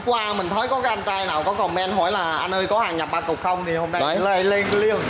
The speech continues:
Speaker 1: cho anh em cho nóng này.
Speaker 2: New. Một con thôi nha. Mấy con, con kia không có giá đâu. Ở ngoài thị trường anh em hỏi bây giờ nếu mà anh em mua rẻ lắm phải là trăm hai lăm triệu. Xe trúng thưởng new một trăm phần trăm luôn.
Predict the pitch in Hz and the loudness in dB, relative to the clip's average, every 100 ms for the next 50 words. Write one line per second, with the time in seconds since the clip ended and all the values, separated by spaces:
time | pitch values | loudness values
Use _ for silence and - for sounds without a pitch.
0 | 123 - - - - 175 180 185 175 170 | -2 -2 -4 -6 -4 -4 -2 0 0 0
1 | 214 247 180 - - - - 190 233 226 | 0 -2 -4 -8 -12 -10 -2 2 2 0
2 | - - - - - - - - - - | -6 -20 -20 -20 -20 -20 -20 -20 -16 -4
3 | 160 160 196 202 214 190 127 - - 160 | -2 0 0 2 2 0 -2 -8 -6 -2
4 | 208 202 180 190 175 190 190 185 214 190 | 0 0 -2 -4 0 2 2 2 2 0
5 | 123 - 127 151 151 156 139 160 170 185 | -4 -4 0 0 0 0 0 0 2 0
6 | 170 143 120 170 151 156 180 175 170 170 | 0 0 0 2 2 2 2 0 0 2
7 | 165 135 123 170 190 117 127 160 151 156 | 0 0 0 -2 -2 -2 -2 -2 -2 -2
8 | 143 139 147 - - - - - - - | -2 -2 -4 -6 -14 -20 -20 -20 -20 -20
9 | - - - - - - - - - - | -20 -20 -20 -20 -20 -20 -20 -20 -20 -20
10 | - - 175 170 180 220 147 127 175 156 | -20 -6 -2 0 0 0 0 2 2 0
11 | 190 180 147 165 160 | 0 0 2 2 0